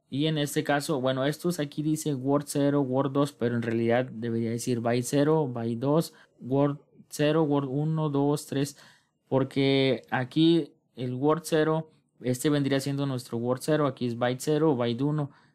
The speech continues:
este sería byte dos, byte tres, pero aquí sería word uno. Entonces aquí igual y está mal el, el, el manual, eh, igual nada más para que lo tengan en cuenta. En realidad aquí serían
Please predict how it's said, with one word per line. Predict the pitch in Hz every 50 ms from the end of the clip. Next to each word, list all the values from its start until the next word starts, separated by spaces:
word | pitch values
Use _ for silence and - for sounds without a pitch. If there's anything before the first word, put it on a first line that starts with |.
| _ _ _ -
este | 117 131 127 - 143
sería | 139 135 131 135 131
byte | 127 127 123 123 123 120
dos, | 139 147 147 151 160 - -
byte | - 110 120 120 123 127 127
tres, | - 143 147 160 156 -
pero | - 156 165 175 180 170
aquí | 160 156 - 143 143
sería | 143 143 147 135 135 135 143 143 139 117
word | 107 113 120 120 127 135 131 -
uno. | 127 147 160 170 160 147
Entonces | 135 131 143 143 147 156 143 151 - _ _ _ - _ _ -
aquí | 123 127 127 - 156
igual | 156 151 156 151 156
y | 156 156 151 139
está | 127 117 117 - - 135 135
mal | 139 139 139 143 139
el, | 135 127 120 117 - -
el, | - 113 113 110 107 110 -
el | - 113 113
manual, | 117 117 117 120 131 147 156 170 180 175 - - - _ _ _ _ _ -
eh, | 117 113 117 113 113 117 123
igual | 127 123 120 123 127 135 143 139
nada | 139 131 127 127
más | 127 131 -
para | - 139 135 123 117 107 92 92 104 -
que | - 117
lo | 117 113 113
tengan | 131 135 135 139 139
en | 131 131 127
cuenta. | 151 151 156 156 175 175 175 175 _ _ _ - _ _ _ _
En | - 123 120 127
realidad | 127 131 127 127 131 131 131 139 143
aquí | 143 139 143 - 143 135
serían | 135 139 135 127 135 135 135 135 131